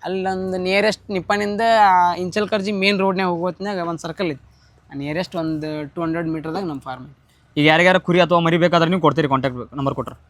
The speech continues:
Speaker 1: ಹಾ, ನಾನ್ ಕೊಡ್ತೀನಿ.
Speaker 2: ಹ್ಮ್.
Speaker 1: ನನ್ ಕಡೆ ಇಲ್ಲ ಅಂತಂತಂದ್ರೆ ಯಾರ ಹತ್ರ ಇದ್ರೆ ಅವ್ರಿಗೆ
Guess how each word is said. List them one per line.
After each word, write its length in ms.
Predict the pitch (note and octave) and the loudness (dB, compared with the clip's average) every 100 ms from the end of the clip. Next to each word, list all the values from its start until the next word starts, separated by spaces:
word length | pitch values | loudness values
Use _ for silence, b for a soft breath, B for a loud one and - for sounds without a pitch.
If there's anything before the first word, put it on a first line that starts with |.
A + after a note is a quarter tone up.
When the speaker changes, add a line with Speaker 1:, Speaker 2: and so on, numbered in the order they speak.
| - | -4
Speaker 1:
ಹಾ, 120 | B3 D#3 - _ _ - _ | -2 -2 -4 _ _ -20 _
ನಾನ್ 300 | D3 D3+ D3+ | -16 -12 -10
ಕೊಡ್ತೀನಿ. 460 | D3+ E3+ E3+ A3 G3 C4 | -6 -4 -2 0 0 0
Speaker 2:
ಹ್ಮ್. 240 | C4+ D#3 C#3 - | -2 -4 -4 -4
Speaker 1:
ನನ್ 160 | F3 | -2
ಕಡೆ 180 | E3+ G#3 | 2 2
ಇಲ್ಲ 180 | G#3 A3 | 4 4
ಅಂತಂತಂದ್ರೆ 600 | G#3+ G3+ G3+ F#3+ G3 G#3 | 2 0 -4 -4 -4 0
ಯಾರ 240 | F#3+ F#3+ G3 | 4 4 4
ಹತ್ರ 240 | F#3+ G3 | 0 0
ಇದ್ರೆ 380 | F#3+ F3 F#3+ G3+ | -2 0 0 0
ಅವ್ರಿಗೆ 440 | F#3+ F3+ G#3 G#3 | 0 0 -2 -4